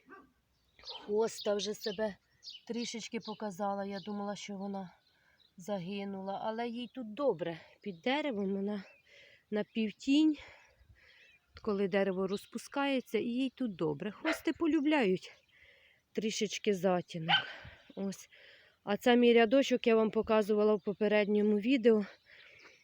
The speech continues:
От. Лілейники.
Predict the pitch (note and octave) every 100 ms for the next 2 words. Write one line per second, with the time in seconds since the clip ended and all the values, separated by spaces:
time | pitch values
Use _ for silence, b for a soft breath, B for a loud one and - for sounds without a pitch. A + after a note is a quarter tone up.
0 | - - G#3 F#3+ F#3 - B B B B
1 | B _ _ - F3+ G3+ G3 F#3 F3 E3+
2 | E3+ F#3+